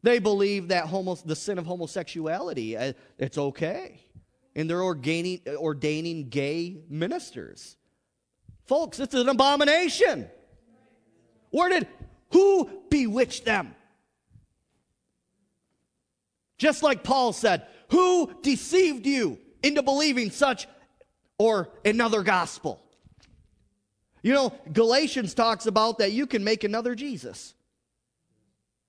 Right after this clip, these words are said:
You can actually make another Jesus in your mind and, and not believe the Jesus of the Bible. Paul told them, the Holy Ghost through Paul said, "You're, you're believing on another Jesus. This isn't the Jesus I've been preaching.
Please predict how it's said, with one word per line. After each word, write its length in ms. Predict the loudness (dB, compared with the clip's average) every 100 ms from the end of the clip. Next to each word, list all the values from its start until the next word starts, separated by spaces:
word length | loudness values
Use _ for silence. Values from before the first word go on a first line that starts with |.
| _ _
You 220 | 0 0
can 180 | 2 2
actually 440 | 4 2 0 -2 2
make 280 | 2 2
another 320 | 0 0 -2 -4
Jesus 400 | -4 -4 -6 -6
in 100 | -6
your 120 | -4
mind 420 | -2 0 -2 -6 -12 _
and, 280 | -2 -2 -4 -4
and 260 | -4 -2 -2
not 240 | -2 -2
believe 280 | -4 -4 -6
the 80 | -10
Jesus 380 | -10 -12 -14
of 100 | -12
the 80 | -10
Bible. 460 | -10 -12 -16 -18 -20 _ _ _ _ _ _ _ _ _ _ _ _ -6
Paul 220 | -2 -2
told 320 | 0 0 0
them, 180 | -2 -4
the 80 | -2
Holy 160 | -2
Ghost 220 | -2 -4 -6
through 120 | -6
Paul 260 | -4 -4
said, 260 | -2 -4 -4 -10 _
"You're, 140 | -8 -6
you're 140 | -6 -6
believing 360 | -2 -2 -2
on 120 | -4
another 320 | -6 -6 -6 -6
Jesus. 400 | -8 -8 -10 -8
This 180 | -8
isn't 220 | -6 -8 -8
the 80 |
Jesus 380 | -6 -8 -8 -8
I've 160 | -6 -6
been 120 | -6
preaching. 400 | -8 -10 -12